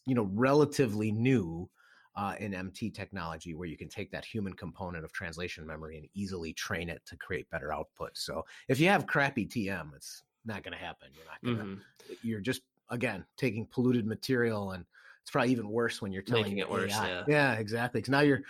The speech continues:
Speaker 1: now you're teaching A I to be dumb. So that's probably not a good
Speaker 2: Right. I think that is an important step too that you mentioned. Um, if you are considering M T, I consider, you know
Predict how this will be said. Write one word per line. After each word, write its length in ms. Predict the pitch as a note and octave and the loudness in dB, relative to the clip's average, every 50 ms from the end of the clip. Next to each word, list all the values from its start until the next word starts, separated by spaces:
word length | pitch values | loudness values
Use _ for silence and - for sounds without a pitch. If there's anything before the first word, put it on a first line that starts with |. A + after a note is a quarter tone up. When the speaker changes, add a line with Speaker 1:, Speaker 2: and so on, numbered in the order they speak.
| - - - | -14 -10 0
Speaker 1:
now 120 | B2 C#3 D3 | 2 6 6
you're 120 | D#3 D3 | 6 6
teaching 380 | D3 - E3+ C3+ - D3 C3+ B2+ | 6 4 0 2 4 4 4 4
A 160 | B2+ B2+ B2 | 4 4 4
I 160 | B2 C3 C3 | 6 6 6
to 80 | B2 A2 | 4 4
be 160 | G#2+ G#2+ F#2+ | 0 0 -2
dumb. 340 | F2+ G#2 G#2+ A2 F#2 E2 - | -2 -4 -4 -4 -6 -8 -10
So 240 | - - G2+ F2+ F2 | -10 -8 -8 -6 -6
that's 220 | F#2 F2+ - - | -6 -8 -8 -8
probably 240 | - G#2+ D#2 D2+ D#2 | -6 -6 -6 -6 -6
not 160 | D#2+ C#2+ C#2 | -8 -10 -10
a 60 | D2+ | -6
good 80 | - B2+ | 0 2
Speaker 2:
Right. 200 | B2 A#2 G2+ D#2 | 4 4 4 4
I 200 | C#2+ G#2+ A2+ A#2 | 2 2 2 2
think 220 | A#2 C3+ B2+ A2+ | 2 0 -2 0
that 180 | - G#2+ G2+ G2 | 0 -2 0 2
is 280 | A2+ A2 G#2+ - - - | 0 0 0 -4 -6 -6
an 180 | F#2+ G2+ G2 G2 - | -6 -6 -6 -6 -8
important 480 | G2 G2 F#2+ - A2 G#2 F#2 - F#2 - | -10 -12 -10 -4 -2 -2 -2 -2 -4 -6
step 420 | - - G#2 F#2+ - - - _ | -6 -4 -4 -6 -6 -8 -12 _
too 160 | - - G#2 | -8 -6 -2
that 140 | G2 G2 D2+ | -2 -2 -2
you 80 | F2 F2+ | -2 -2
mentioned. 440 | F#2+ G2 G2+ - - G2 F#2 F#2 F2 | -2 -2 -2 -2 -4 -6 -6 -4 -4
Um, 260 | F2 F2+ F2+ F#2+ F2 | -4 -4 -4 -4 -6
if 120 | F2 G2 G#2+ | -8 -6 -4
you 120 | G#2 G2 | 0 0
are 120 | G2 G2+ | 2 0
considering 540 | G2 - G2+ F#2+ - - F#2+ F#2+ F#2+ F#2 F2+ | 0 -2 -8 -8 -6 -4 -4 -2 -2 -4 -4
M 160 | D#2 F2 F#2 - | -6 -8 -8 -8
T, 300 | - G#2 G2+ G2 F#2+ D2+ | -6 -2 0 0 0 0
I 120 | F2 G2+ | -2 -4
consider, 640 | G2 - G#2+ F#2+ - - G2+ G2 F#2 F#2 F2+ F#2 - - | -4 -6 -8 -6 -6 -4 -2 -2 -2 -2 -4 -6 -10 -10
you 120 | G#2 G2+ | -6 -6
know 180 | F2+ F2 F2 | -4 -4 -6